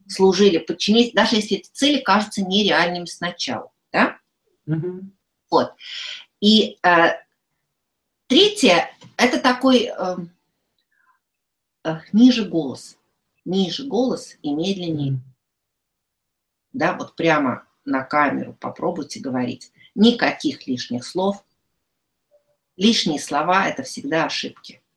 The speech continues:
Speaker 1: Меньше лишних слов, ниже голос и медленнее речь. И ничего не делаем ни бровями, ни руками,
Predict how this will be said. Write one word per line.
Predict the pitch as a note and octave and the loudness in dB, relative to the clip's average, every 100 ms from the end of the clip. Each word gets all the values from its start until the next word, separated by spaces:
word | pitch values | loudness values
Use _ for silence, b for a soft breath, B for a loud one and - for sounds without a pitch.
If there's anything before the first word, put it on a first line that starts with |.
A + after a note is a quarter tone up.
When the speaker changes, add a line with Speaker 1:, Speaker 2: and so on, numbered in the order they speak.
| _ _ _ _ _ _ _ _ _ _ _ _ _ _ | _ _ _ _ _ _ _ _ _ _ _ _ _ _
Speaker 1:
Меньше | D#3 F3 D3+ - A#2+ | -4 0 0 -2 -4
лишних | B2+ - - - | -6 -8 -12 -14
слов, | - F3+ A#3 - _ _ _ _ _ _ _ - | -6 -2 -2 -4 _ _ _ _ _ _ _ -4
ниже | B2+ C#3+ B2+ B2+ | 0 0 -2 -6
голос | - C3+ C3+ - - _ _ _ _ _ _ _ _ _ _ - | -2 0 0 -2 -8 _ _ _ _ _ _ _ _ _ _ -4
и | E3 | -2
медленнее | C#3+ C3+ B2+ B2+ D#3+ F3+ F3 | 0 0 -2 -4 -6 -4 -4
речь. | A2+ - - - _ _ _ _ _ _ _ _ _ _ _ _ _ _ _ _ _ _ _ _ - | -6 -10 -16 -20 _ _ _ _ _ _ _ _ _ _ _ _ _ _ _ _ _ _ _ _ 2
И | A3 | 6
ничего | A#3 C4 - A#3 G3 C#3 | 8 6 4 2 2 0
не | C3+ | -4
делаем | - C3 A#2+ A#2+ - _ | -6 -6 -6 -8 -10 _
ни | - D3+ G3+ | -10 -4 -4
бровями, | G#3 A3 G#3+ G#3 G3+ F3+ D3+ C#3 - _ _ | -2 0 2 2 2 0 -2 -8 -14 _ _
ни | B2+ D3 G3 | -4 -2 0
руками, | G3+ G3+ - F3+ D#3+ D3+ - | -2 -2 -2 0 0 -2 -6